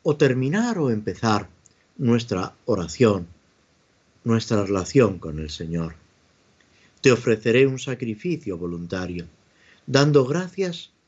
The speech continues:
a tu nombre que es bueno, porque me libraste del peligro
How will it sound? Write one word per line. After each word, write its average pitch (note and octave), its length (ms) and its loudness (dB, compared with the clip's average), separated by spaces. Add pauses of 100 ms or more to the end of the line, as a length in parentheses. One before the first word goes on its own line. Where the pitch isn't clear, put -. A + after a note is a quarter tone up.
a A2+ 120 -6
tu A2+ 140 -6
nombre G2+ 420 0
que F2+ 200 -4
es - 160 -8
bueno, F2 340 -2 (1080)
porque A#2 280 4
me A#2 160 6
libraste A#2+ 600 -2
del F#2+ 180 -2
peligro F#2 540 -4